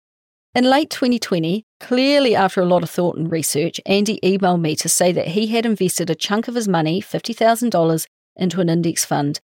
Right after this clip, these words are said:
in September to kick off his investing. He chose not to invest in property like everyone else was telling him to.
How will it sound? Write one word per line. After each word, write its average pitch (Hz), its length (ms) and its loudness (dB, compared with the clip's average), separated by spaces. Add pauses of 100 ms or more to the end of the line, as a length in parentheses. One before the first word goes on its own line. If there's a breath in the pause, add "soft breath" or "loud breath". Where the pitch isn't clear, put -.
(120)
in 220 200 2
September 151 680 -2
to - 100 -6
kick - 300 -4
off 160 120 0
his 151 120 -4
investing. 151 560 -4 (320)
He 208 140 -4
chose 247 360 2
not - 160 -4
to 202 80 0
invest 165 300 -2
in 143 60 -4
property 160 400 -4
like 185 360 2
everyone 165 320 -2
else 147 320 -2
was - 160 -4
telling 285 300 0
him 185 160 -4
to. - 260 -8